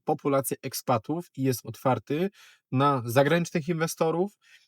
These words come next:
na zagranicznych, y, też imigrantów, którzy, którzy przyjeżdżają, y, do tego miasta, którzy przyjeżdżają do pracy, którzy przyjeżdżają też rozwijać, zakładać swoje firmy, a którzy też, który też ma swój plan,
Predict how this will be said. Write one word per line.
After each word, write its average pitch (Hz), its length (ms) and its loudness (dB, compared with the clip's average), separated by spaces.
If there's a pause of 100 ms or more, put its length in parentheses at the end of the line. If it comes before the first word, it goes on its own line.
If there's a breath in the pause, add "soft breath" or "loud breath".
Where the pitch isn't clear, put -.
(120)
na 131 560 2
zagranicznych, 147 1040 0
y, 135 600 4
też - 340 -6
imigrantów, 135 480 0
którzy, 127 460 0
którzy 139 260 -2
przyjeżdżają, 139 580 0 (480 soft breath)
y, 123 40 -12 (360)
do 123 160 4
tego 139 240 2
miasta, 131 500 0
którzy 143 200 -4
przyjeżdżają 120 500 -2
do 135 100 2
pracy, 160 520 0
którzy 120 240 -6
przyjeżdżają 117 540 -4
też 117 220 -8
rozwijać, 131 460 -2
zakładać 131 400 -4
swoje 151 240 -4
firmy, 156 480 0 (500 soft breath)
a 127 580 4
którzy 151 460 0
też, 165 340 2
który 135 260 0
też 160 260 0
ma 135 100 0
swój 131 360 -2
plan, 160 380 0